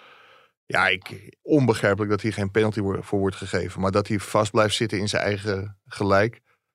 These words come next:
Ja, ik, ik heb nieuws voor, eh, voor Lindhout. Hij is gewoon niet goed genoeg.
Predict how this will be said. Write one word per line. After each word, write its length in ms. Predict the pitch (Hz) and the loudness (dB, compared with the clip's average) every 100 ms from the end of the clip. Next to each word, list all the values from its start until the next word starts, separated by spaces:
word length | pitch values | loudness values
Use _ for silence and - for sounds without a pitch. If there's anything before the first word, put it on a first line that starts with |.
| _ _ | _ _
Ja, 200 | - 85 | -8 -6
ik, 100 | 98 - | -8 -14
ik 300 | - _ - | -20 _ -10
heb 120 | 98 | -4
nieuws 200 | 104 107 | -2 -2
voor, 240 | - 101 | 0 -2
eh, 100 | 95 | -2
voor 140 | 90 98 | -4 -4
Lindhout. 340 | 98 98 - | -4 -4 -4
Hij 100 | 120 | -4
is 80 | 120 | -2
gewoon 160 | 127 120 | -2 -2
niet 120 | 101 | -4
goed 160 | 180 | -6
genoeg. 380 | - 143 110 98 | -4 -6 -6 -10